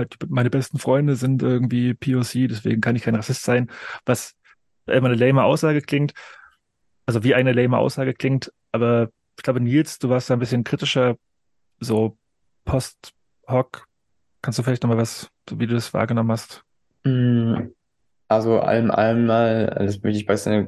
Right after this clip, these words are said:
Speaker 2: nicht unterstellen, obvious, aber, ähm, diese ganze Spielweise von B A K und auch von Ucha, die jetzt nicht wirklich sympathisch war, spielt natürlich in diese ganze Thematik, darf nicht mit reinspielen, weil das natürlich nichts entschuldigt.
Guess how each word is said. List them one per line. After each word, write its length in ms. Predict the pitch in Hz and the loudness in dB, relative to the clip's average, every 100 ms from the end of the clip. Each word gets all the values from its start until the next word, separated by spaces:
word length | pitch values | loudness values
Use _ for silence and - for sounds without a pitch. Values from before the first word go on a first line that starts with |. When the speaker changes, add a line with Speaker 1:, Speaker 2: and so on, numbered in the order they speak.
| - | -2
Speaker 2:
nicht 260 | 110 104 107 | -2 -2 -2
unterstellen, 500 | 107 - 107 117 - | -2 0 0 0 0
obvious, 480 | 120 117 120 120 | -2 2 0 0
aber, 420 | - 107 110 107 - | -2 2 2 4 2
ähm, 440 | 107 107 107 104 | 2 4 2 0
diese 240 | 107 107 | -2 -2
ganze 440 | 104 101 - 113 110 | 0 0 2 0 0
Spielweise 380 | - 117 110 107 | -2 0 0 2
von 160 | 110 | 0
B 140 | 107 104 | 2 2
A 100 | 104 | 2
K 400 | - 107 110 113 | 2 4 4 4
und 140 | 107 | 2
auch 140 | - | 0
von 120 | - 113 | -2 -2
Ucha, 580 | 117 - 113 107 110 | 0 0 2 2 2
die 220 | 107 107 104 | 2 0 2
jetzt 240 | 104 - | 0 -2
nicht 80 | 110 | -2
wirklich 200 | 104 101 | 0 0
sympathisch 440 | 113 107 107 107 | -2 2 2 2
war, 120 | - 104 | 0 -2
spielt 240 | - 107 | -2 -2
natürlich 300 | 101 - 107 | -2 -2 -2
in 60 | 110 | 0
diese 160 | 101 | -2
ganze 200 | 95 104 | 0 -2
Thematik, 520 | 101 107 104 110 104 | 0 2 2 0 -2
darf 240 | - 101 104 | 2 2 2
nicht 120 | 110 | -2
mit 180 | 101 - | -2 0
reinspielen, 400 | 107 101 - 104 | -2 -2 0 2
weil 120 | 101 | 2
das 160 | 101 - | 0 -4
natürlich 280 | 104 104 | -2 -2
nichts 180 | 104 107 | -2 -2
entschuldigt. 540 | 107 - 120 127 127 | -4 0 2 2 -2